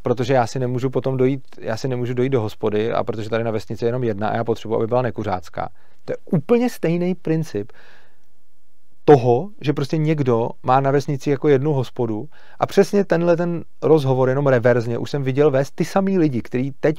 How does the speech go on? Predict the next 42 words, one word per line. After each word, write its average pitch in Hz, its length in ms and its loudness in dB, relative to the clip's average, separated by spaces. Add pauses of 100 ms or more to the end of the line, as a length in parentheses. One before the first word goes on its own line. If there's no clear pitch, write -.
podepisujou 135 520 2
tu 139 100 -2
petici 120 520 -2
za 123 100 2
regulaci 117 420 0
sociálních 110 480 -4
sítí. - 260 -10 (420)
Že - 120 -2
prostě, 175 480 4 (640)
jako, - 180 -2
nějaký, 151 640 2 (500)
jako, 135 300 2
socialista 143 580 2
nebo 123 180 2
levičák, 127 460 0
nebo 117 160 -2
jak 113 100 0
chcete, 123 320 -2
prostě, 117 560 -4
jako, 123 240 -6
řekne: 117 380 -2 (600)
„Hele, 160 220 8
my 165 100 4
máme 151 440 4
jedinou 139 360 2
hospodu 135 580 0 (260)
na 123 200 0
vesnici, 143 400 2
já 139 100 8
potřebuji, 131 320 0
aby 127 120 4
byla 120 140 4
nekuřácká, 127 680 2
takže 113 220 -2
prostě 107 260 -6
zákon, 110 440 0
ať 104 160 -6
se - 80 -6
v 101 60 -6
hospodách 101 340 0
nesmí 101 240 -6
kouřit.“ 92 440 -6